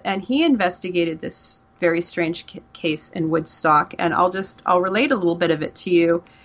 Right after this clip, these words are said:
and you can tell me, like, is this a U F O encounter, or is it a poltergeist, or,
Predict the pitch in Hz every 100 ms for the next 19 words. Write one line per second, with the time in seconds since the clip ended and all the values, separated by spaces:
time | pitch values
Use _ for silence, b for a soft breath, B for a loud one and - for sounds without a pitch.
0 | b b 190 175 175 208 247 233 - 240
1 | 220 262 220 156 151 156 165 156 170 170
2 | - - - 170 170 185 196 262 262 254
3 | 262 302 330 285 160 151 156 160 - 220
4 | 254 269 262 285 - 175 175